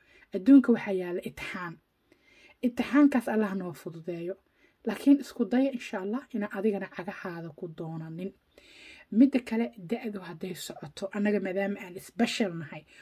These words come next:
oon ragga ka duwan nahay, da'du hadday socoto, wax badanaa kaa dhammaanaya. Ogow, inkastoo Ilaahay bixiyo, laakiin Ilaahay dadaaloo ku yiri.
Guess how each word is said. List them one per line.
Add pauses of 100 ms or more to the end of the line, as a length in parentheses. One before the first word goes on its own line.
(200)
oon
ragga
ka
duwan
nahay, (360)
da'du
hadday
socoto, (300)
wax (100)
badanaa
kaa
dhammaanaya.
Ogow, (440)
inkastoo
Ilaahay
bixiyo, (360)
laakiin
Ilaahay
dadaaloo
ku
yiri.